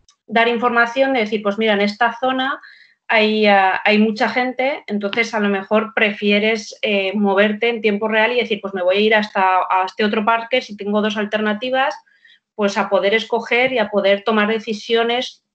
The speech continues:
tú de manera individual a partir de datos agregados,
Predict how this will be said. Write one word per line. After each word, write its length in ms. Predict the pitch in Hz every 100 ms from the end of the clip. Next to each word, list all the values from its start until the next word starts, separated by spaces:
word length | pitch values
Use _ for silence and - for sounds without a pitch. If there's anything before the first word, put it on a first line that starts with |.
| _
tú 140 | 220 226
de 100 | 233
manera 280 | 208 202
individual 600 | 214 220 214 208 214 240 - - - _ _ _ - 220
a 120 | 208
partir 340 | 214 208 214
de 100 | 233
datos 340 | 226 214 233 247
agregados, 880 | 220 220 214 233 247 269 - -